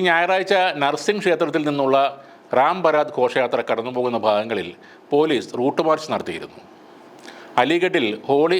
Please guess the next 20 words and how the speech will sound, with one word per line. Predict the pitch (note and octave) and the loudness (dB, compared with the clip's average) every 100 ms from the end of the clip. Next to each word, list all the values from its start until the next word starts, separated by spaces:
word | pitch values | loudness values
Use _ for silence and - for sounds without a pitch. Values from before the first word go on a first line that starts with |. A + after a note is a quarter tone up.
| D#3 | 2
ആഘോഷത്തിൻ്റെ | C#3 C#3 D3 - C3 C3 | 0 2 0 0 -4 0
ഭാഗമായി | A2+ A#2 B2+ G2+ F2+ F2 A#2 | 2 2 0 -2 -4 -8 -4
നാല് | B2+ D3+ E3+ | -2 -2 -2
പള്ളികൾ | B2 B2 G#2+ G2 - | -2 0 -4 -4 -6
പൂർണ്ണമായി | B2 D3 D#3 C3 B2 G2+ | -4 -2 0 0 -2 -6
മൂടിയിട്ടുണ്ട്. | G2 G2+ A2 - D2+ - - - - - - - - - - C3 | -4 -2 -4 -6 -18 -20 -20 -20 -20 -20 -20 -20 -20 -20 -6 -2
ജില്ലാ | D#3 F#3+ F3+ | 2 2 2
ഭരണകൂടത്തിൻ്റെ | D#3+ E3+ E3+ E3 E3 D#3 | 0 2 0 2 0 0
നിർദ്ദേശപ്രകാരം | B2 C3+ - C#3+ C3 B2 A2 G#2+ | 0 0 -2 -2 2 2 0 -2
ടൗണിലെ | B2 A#2+ D3 C#3+ G2 F#2+ - - - | 0 0 0 -2 -2 -8 -20 -20 -4
അബ്ദുൽ | B2+ C#3+ F3 | -2 0 0
കരീം | F3 D#3+ D3 | 0 0 0
മസ്ജിദ് | C3 C#3+ C3 B2 | -2 -2 -4 -2
മൂടുമെന്ന് | A#2+ D3 C#3+ G#2 G2 F#2+ | -2 0 -2 -4 -8 -4
പള്ളിയുടെ | B2 C3+ D3 A2 G2 | -2 0 0 -2 -2
മുഖ്യ | G#2 - D3+ | -10 -4 -4
പുരോഹിതൻ | C#3 A2+ C3+ B2 F#2+ G2 | -2 -2 0 -2 -4 -2
ഹാജി | A2 B2+ C3 C3 G#2+ | 0 0 -2 -6 -8
ഇക്ബാൽ | G#2 A2+ B2 G2 | -8 -2 -2 -2
പറയുന്നു. | F2+ F2 - | -6 -8 -12